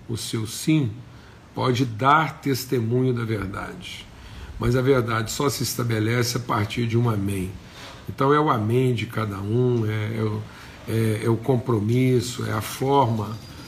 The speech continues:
né, de, de estabelecer e, e, e crer vínculos e relações que faz com que tudo que a gente tem compartilhado aqui seja verdade. Amém? Graças a Deus. Senão seria mera erudição ou elucubração.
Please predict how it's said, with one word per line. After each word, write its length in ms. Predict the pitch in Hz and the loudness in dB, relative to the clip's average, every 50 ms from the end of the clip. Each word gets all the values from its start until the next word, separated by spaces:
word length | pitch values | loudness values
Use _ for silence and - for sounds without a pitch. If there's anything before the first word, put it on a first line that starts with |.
| - - - - - - | -16 -16 -14 -14 -10 -4
né, 200 | - 120 123 123 | 0 2 4 4
de, 400 | 113 101 101 113 113 110 107 104 104 | 4 2 0 0 0 0 0 0 -2
de 240 | 104 98 98 117 | -2 -2 0 0
estabelecer 1000 | 120 - - - 135 123 131 123 120 113 98 - - - 127 127 135 139 135 127 | 0 0 0 0 2 4 4 4 4 2 2 0 -2 0 2 4 4 4 4 4
e, 180 | 117 107 104 104 104 104 101 104 110 110 110 104 104 104 98 - - - - - - - - - | 4 2 0 -2 -4 -6 -6 -6 -6 -4 -4 -4 -4 -4 -6 -8 -10 -12 -12 -14 -14 -14 -8 -2
e, 240 | 117 113 113 110 107 - - - - | 0 2 2 2 0 -2 -6 -2 -2
e 80 | 123 | -2
crer 500 | 113 - - - - 139 151 156 143 - - - - - - - - - - - - - - - - - | -2 -2 -4 0 4 6 6 6 6 2 -2 -8 -12 -14 -16 -16 -18 -18 -18 -18 -18 -16 -16 -14 -12 -10
vínculos 840 | - 92 90 101 135 147 156 147 139 - - - 107 104 95 98 | -10 -4 0 2 4 4 4 4 0 -2 -6 -6 -6 -6 -4 -2
e 40 | 107 | -2
relações 840 | 104 120 117 104 95 87 - - - 120 120 120 113 101 - - - - - - - - - - - - | 0 0 -2 -2 -4 -6 -8 -4 -2 -2 0 0 0 -2 -4 -8 -12 -14 -18 -18 -20 -20 -20 -20 -20 -6
que 120 | - - 123 | -4 -4 -2
faz 320 | - - 139 135 135 - | 2 2 4 4 4 2
com 120 | - 160 123 | 0 -2 -2
que 120 | - 156 | 0 -2
tudo 280 | - - - 147 143 - | 0 0 0 -2 0 2
que 80 | 151 | 2
a 40 | 127 | 2
gente 260 | 113 131 123 113 - - | 4 4 2 0 0 -2
tem 120 | 127 120 | -2 -2
compartilhado 760 | 110 - 120 107 - 120 113 107 - - 110 110 107 110 104 | -2 -2 -4 -4 -2 -2 -2 -2 -2 -2 -2 0 0 0 -2
aqui 260 | 104 - - 131 123 117 | -4 -4 -2 -2 -2 0
seja 340 | - - - 123 107 104 | 0 0 0 0 2 2
verdade. 800 | 110 104 98 90 92 104 107 - - 95 92 - - - - - - - - - - - - | 0 0 -2 -2 -2 -4 -6 -6 -8 -8 -8 -8 -8 -10 -10 -12 -14 -14 -14 -14 -14 -8 -2
Amém? 380 | 101 110 131 147 151 135 110 90 - - - - - - - - - - - - - - - - - - - | 2 4 4 6 4 4 2 -2 -6 -12 -16 -18 -18 -18 -18 -16 -16 -14 -14 -14 -14 -14 -14 -16 -18 -6 0
Graças 440 | - 123 135 135 127 - - 131 107 | 4 6 6 6 4 4 0 0 2
a 80 | 131 123 | 2 2
Deus. 240 | 104 101 107 101 - | 0 0 -2 -2 -2
Senão 260 | - 156 165 180 190 | 0 2 4 4 4
seria 320 | 180 - 180 160 160 151 | 4 2 2 4 4 4
mera 420 | 139 139 143 143 151 160 156 156 143 | 4 4 2 2 4 2 2 4 4
erudição 1040 | 131 131 131 135 131 123 113 113 104 - - - 113 123 131 139 139 135 123 117 | 4 2 2 2 2 2 0 -2 -2 -2 -2 0 2 4 4 4 4 4 2 2
ou 100 | 120 127 | 2 2
elucubração. 760 | 135 135 135 131 131 - 127 127 123 117 113 - - - - | 4 4 2 0 -2 -4 -4 -4 -2 -4 -4 -6 -8 -8 -8